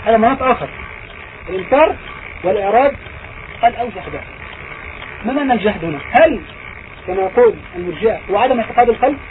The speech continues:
ما لا يعتقد بقلبه أن الله عالم أو أن الله حكم أو أن الله حكيم؟ لا أبدا، القلب أب-، ما هذا أصلا فكرة أصلا ترفضها. هو بنفسه قال ماذا؟ قال: "أو جحد مستبصرا". يعني إيش؟ جحد هو يعرف، فالقلب إيش؟ يوقن ويعتقد.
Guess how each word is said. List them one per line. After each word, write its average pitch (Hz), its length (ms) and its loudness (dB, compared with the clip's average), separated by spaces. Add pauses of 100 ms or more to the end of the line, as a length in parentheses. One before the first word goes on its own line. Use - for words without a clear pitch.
(220)
ما 180 80 -4
لا 233 120 4
يعتقد 254 380 2
بقلبه 202 420 0
أن 196 80 -8
الله 208 180 2
عالم 208 400 2
أو 180 80 -6
أن 180 120 -4
الله 202 220 0
حكم 214 360 -2 (240)
أو - 40 -10
أن - 80 -4
الله 214 160 4
حكيم؟ 262 360 -2 (540)
لا 190 240 -2
أبدا، 202 220 0 (200)
القلب 294 280 2
أب-، 277 260 0
ما 254 160 -4
هذا 254 320 2
أصلا 247 120 -8
فكرة 262 200 -6
أصلا 247 180 -6 (280)
ترفضها. 208 320 2
هو 277 240 6
بنفسه 285 320 2
قال 294 200 2
ماذا؟ 285 300 2 (280)
قال: 240 160 6
"أو 285 280 2
جحد 247 320 0 (180)
مستبصرا". 202 720 0 (360)
يعني 190 200 0
إيش؟ 202 160 2 (460)
جحد 262 220 6
هو 320 240 8
يعرف، 320 360 6 (480)
فالقلب 285 420 2
إيش؟ 294 240 6 (560)
يوقن 277 360 2
ويعتقد. 233 540 4